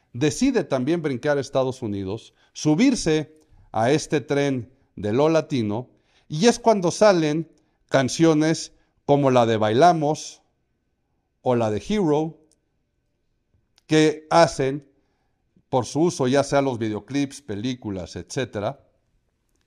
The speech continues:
que el mercado estadounidense, principalmente latino,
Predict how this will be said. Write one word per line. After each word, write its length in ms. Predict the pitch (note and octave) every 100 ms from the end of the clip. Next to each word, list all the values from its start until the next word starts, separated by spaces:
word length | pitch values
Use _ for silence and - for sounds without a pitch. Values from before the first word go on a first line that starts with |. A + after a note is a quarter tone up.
| _ _ -
que 500 | E3 E3 E3 _ _ _ _ _ -
el 180 | D3
mercado 840 | B2+ A#2+ A2+ D3+ D3 D3 D3 - _ _ _ _ _ _ _ _ _ _ _ _ _
estadounidense, 1000 | - F#3 D3+ C3 C#3+ B2 A2+ A#2+ - G2+
principalmente 1080 | F#2+ _ A2 G#2 - - B2+ B2 B2+ A#2+ F#2
latino, 640 | F2+ C3+ C#3 B2 A2 G2+